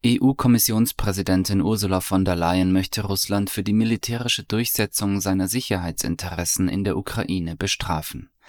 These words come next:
Das sagt sie so natürlich nicht. Stattdessen sagt sie, sie möchte Russland dafür bestrafen, dass es Tod, Zerstörung und unsagbares Leid über die Ukraine gebracht hat.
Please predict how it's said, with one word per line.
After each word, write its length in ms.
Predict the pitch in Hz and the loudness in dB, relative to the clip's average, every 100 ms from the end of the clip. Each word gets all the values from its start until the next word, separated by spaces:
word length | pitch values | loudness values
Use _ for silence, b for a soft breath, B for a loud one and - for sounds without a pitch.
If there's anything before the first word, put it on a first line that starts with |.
| B B B B - | B B B B 0
Das 320 | 98 117 - | 2 2 0
sagt 280 | 101 123 - | 0 0 -4
sie 160 | 98 | -2
so 220 | 90 107 | 0 2
natürlich 460 | 107 82 98 92 - | 2 0 -2 -4 0
nicht. 460 | 113 98 - - b b b b | 0 -2 -8 -18 b b b b
Stattdessen 580 | - - 104 127 - 123 | -2 0 2 2 4 2
sagt 300 | 107 110 - | 2 0 0
sie, 200 | - 131 | 2 2
sie 120 | 117 | 4
möchte 300 | 113 117 - | 4 4 0
Russland 460 | 113 131 - 113 107 | 0 0 2 2 2
dafür 200 | 104 104 | 0 -2
bestrafen, 680 | 92 - - 87 110 - 113 | -2 -2 0 0 2 0 2
dass 200 | 98 - | 0 -2
es 160 | - | -4
Tod, 440 | - - 117 120 - | -4 0 0 0 -2
Zerstörung 840 | - - 85 - 98 107 110 107 | -4 -4 -4 0 0 0 0 0
und 260 | - 113 - | 2 2 2
unsagbares 960 | 113 127 107 98 107 - 98 92 87 95 | 4 6 6 2 -2 -2 -2 0 -2 0
Leid 360 | 95 101 95 | 0 0 -2
über 160 | 80 90 | -4 -2
die 140 | 90 | -2
Ukraine 500 | 76 - 82 95 98 | -6 -6 -6 -2 -2
gebracht 540 | 80 - 78 78 - 76 | -4 -6 -8 -8 -12 -14
hat. 260 | - - | -14 -20